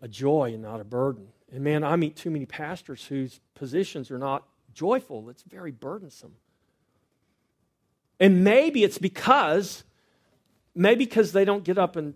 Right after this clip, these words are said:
talk about things like this that we're talking about today. See, this isn't just, this isn't just about the church.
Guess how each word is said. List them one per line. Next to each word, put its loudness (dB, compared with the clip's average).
talk -10
about -10
things -12
like -6
this -10
that -18
we're -14
talking -16
about -20
today. -20
See, 4
this 2
isn't 4
just, 2
this 0
isn't 0
just 0
about -2
the -14
church. -6